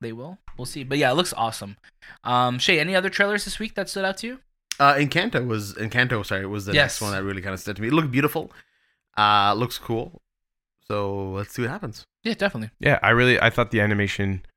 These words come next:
Speaker 3: looked fantastic.
Speaker 1: Yeah.
Speaker 3: Like, really,
Speaker 1: Beautiful.
Speaker 3: really, really, really good.
Speaker 1: Do
Speaker 3: And
Speaker 1: we
Speaker 3: just the movement and the colors, and I know it takes place in Colombia, so it has, like,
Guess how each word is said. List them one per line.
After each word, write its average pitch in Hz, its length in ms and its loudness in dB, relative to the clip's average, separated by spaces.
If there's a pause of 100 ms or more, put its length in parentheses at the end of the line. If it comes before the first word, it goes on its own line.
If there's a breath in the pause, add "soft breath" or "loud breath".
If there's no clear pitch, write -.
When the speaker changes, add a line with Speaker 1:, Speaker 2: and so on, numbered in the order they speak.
(520)
Speaker 3:
looked 104 140 -4
fantastic. 107 880 4
Speaker 1:
Yeah. 113 220 -2
Speaker 3:
Like, 104 140 0
really, 95 480 4
Speaker 1:
Beautiful. 92 200 4
Speaker 3:
really, 95 220 4
really, 90 380 0
really 87 300 0
good. 76 220 -2
Speaker 1:
Do - 100 -14
Speaker 3:
And 170 80 6
Speaker 1:
we 214 60 4
Speaker 3:
just 127 240 0
the 113 60 0
movement 107 500 4
and 95 180 2
the 90 100 0
colors, 113 580 2
and 90 300 -4 (460 loud breath)
I 104 100 -2
know 104 120 4
it 98 100 4
takes 107 180 -2
place 98 240 2
in 92 200 -4
Colombia, 127 680 2
so 98 200 0
it 92 80 2
has, 95 180 -2
like, 90 140 -8